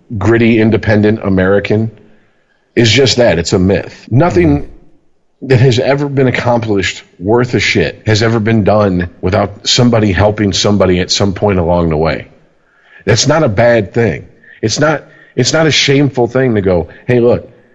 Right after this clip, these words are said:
Speaker 1: I hit a bad spot." Are the average life, okay, what, what's the expected lifespan of the average person in this country? Somewhere in the, in the, in the high seventies.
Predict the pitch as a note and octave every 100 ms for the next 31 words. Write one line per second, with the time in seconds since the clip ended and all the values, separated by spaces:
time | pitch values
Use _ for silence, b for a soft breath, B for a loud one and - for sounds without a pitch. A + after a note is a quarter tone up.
0 | b b - A#2 A#2+ B2+ G2 G#2+ G2+ -
1 | - G#2 D2 - A#2+ B2+ D3 E3 C3 D3
2 | C#3 - G2+ G2+ A#2+ C3+ C3+ C3+ C3+ -
3 | B2+ - A#2+ A2+ G#2+ G#2 A2+ G#2 G2 F2+
4 | G2 F#2 F2+ - G2 - F#2 F2 - F#2
5 | F#2 F#2+ A#2 A2 G#2+ G2 F#2+ G2+ F#2+ F2
6 | E2+ F#2+ F2 D#2 - A2+ G#2+ - A2+ A#2+
7 | B2+ C3+